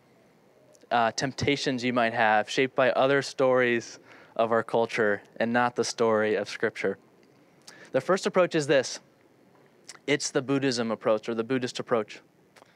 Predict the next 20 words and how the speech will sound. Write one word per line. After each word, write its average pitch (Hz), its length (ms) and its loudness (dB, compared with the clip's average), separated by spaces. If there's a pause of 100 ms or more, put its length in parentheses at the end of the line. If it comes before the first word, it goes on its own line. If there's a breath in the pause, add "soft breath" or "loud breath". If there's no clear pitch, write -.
(640 soft breath)
The 123 100 -4
Buddhist 160 260 2
approach 143 340 0
is 120 100 -4
that 117 320 2
as 117 160 -2
Buddha 139 400 2
saw 135 320 2
the 131 80 -2
suffering 131 440 0
of 117 100 -2
the 110 80 -4
world 110 420 2 (640 soft breath)
and 120 80 -4
he 120 60 -2
came 135 240 0
out 123 80 2
of 113 80 0
his 113 140 -4
palace, 127 680 -2